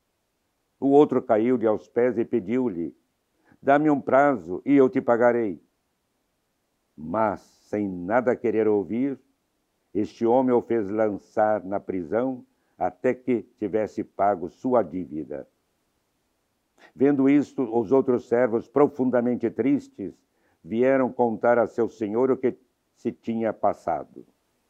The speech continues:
Então o senhor o chamou. Ele disse:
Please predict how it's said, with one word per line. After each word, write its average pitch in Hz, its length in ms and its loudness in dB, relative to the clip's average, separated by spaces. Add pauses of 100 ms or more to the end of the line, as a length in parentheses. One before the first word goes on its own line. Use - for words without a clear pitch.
(600)
Então 117 340 -2
o 107 100 0
senhor 107 340 0
o 98 80 0
chamou. 104 600 -4 (1000)
Ele 127 220 2
disse: - 520 -6